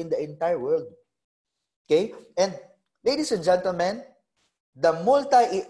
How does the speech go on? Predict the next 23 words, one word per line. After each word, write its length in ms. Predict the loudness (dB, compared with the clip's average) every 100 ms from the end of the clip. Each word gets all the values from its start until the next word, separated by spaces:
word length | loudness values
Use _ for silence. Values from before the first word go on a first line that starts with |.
| 2
Alliance 400 | 4 4 0 -6
in 80 |
Motion 180 | -6 -8 0
Global, 180 | 0 0
it's 160 | -6 -8 -10
a 80 |
multi-awarded 1300 | -10 -8 -8 -4 -2 -2 -2 -4 -2 -2 -2 -4 -12
company. 480 | -10 -10 -10 -12 -12 _ _ _ _ _ _ _ _ _ _ _ _ _ _ -18
Awards, 960 | -4 2 4 4 2 0 -10 -12 -16 _ _ _ _ -8
okay? 400 | -6 -6 -14 _ _ _ _ _
Four 480 | 6 8 8 6 4
consecutive, 1040 | 2 2 2 0 0 -2 -8 -6 -6 -8 -18 _ _ _ _ _ _
okay, 220 | -2 0 0 -4
years. 680 | -6 2 2 2 -4 -12 -20 _ _ _ _
Top 320 | 4 4 2 -8 -14 _ _
four 280 | 2 4
consecutive 680 | 4 0 -2 -4 -4 -8 -10 -6
years, 400 | -2 0 -2 0
top 320 | 0 0 0
M 140 | -2 0
L 120 | -2
M 140 | -2
company 480 | -2 -4 -2 -6 -6